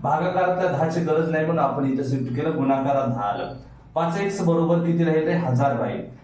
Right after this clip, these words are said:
या पाचची पण गरज नाही, गुणाकारात आहे, हे पलीकडे शिफ्ट केलं भागाकारात. एक हजार ला पाच ने भागलं, तर उत्तर किती येतं त्या ठिकाणी? दोनशे येतं. म्हणजे ती संख्या कोणती होती? दोनशे. आता परत बघ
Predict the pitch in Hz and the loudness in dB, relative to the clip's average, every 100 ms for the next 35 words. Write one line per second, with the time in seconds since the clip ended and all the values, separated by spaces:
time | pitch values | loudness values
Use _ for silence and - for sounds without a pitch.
0 | - 156 165 180 180 214 214 208 180 180 | -8 -6 -2 0 0 0 0 0 2 2
1 | 175 170 170 143 156 151 151 - 117 107 | 4 2 2 0 0 0 0 0 -2 -4
2 | 107 - 143 - 139 143 156 147 131 127 | -6 -8 -8 -4 -4 -2 -2 -2 -4 -4
3 | 135 139 120 113 123 123 - - - 165 | -4 -2 -2 -2 -2 -2 -4 -6 -6 -2
4 | 170 170 127 120 156 156 156 147 139 135 | -2 -2 -2 0 2 2 0 0 -2 -2
5 | 135 131 120 117 120 - - - - - | -4 -2 0 0 -2 -4 -8 -14 -18 -8
6 | 123 120 120 123 131 127 120 120 117 113 | -4 -2 -2 -2 -2 0 2 2 0 -2
7 | 117 110 117 113 113 123 147 147 127 120 | -2 -2 -2 -2 -2 0 0 0 -2 -2
8 | 110 104 113 117 120 123 170 170 151 131 | -4 -4 -2 2 2 0 0 2 2 0
9 | 139 135 135 131 139 147 175 165 208 - | -2 0 -2 0 -2 -2 0 4 4 2
10 | - - - - - - 143 160 - 202 | 0 -4 -6 -8 -10 -6 -2 0 2 0
11 | 185 190 190 156 123 | 2 2 2 2 0